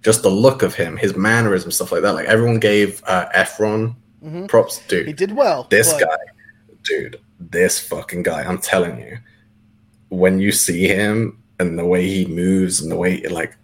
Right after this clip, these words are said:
Speaker 1: this guy, i-,
Speaker 2: Like,
Speaker 1: if he can do
Speaker 2: predatory.
Speaker 1: that, like, dude, he
Speaker 2: Yeah.
Speaker 1: plays it so well. And, um, the,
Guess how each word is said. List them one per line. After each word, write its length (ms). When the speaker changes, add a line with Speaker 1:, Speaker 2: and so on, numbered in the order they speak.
Speaker 1:
this 300
guy, 640
i-, 120
Speaker 2:
Like, 100
Speaker 1:
if 180
he 140
can 160
do 240
Speaker 2:
predatory. 0
Speaker 1:
that, 100
like, 320
dude, 300
he 140
Speaker 2:
Yeah. 60
Speaker 1:
plays 280
it 100
so 320
well. 400
And, 180
um, 380
the, 140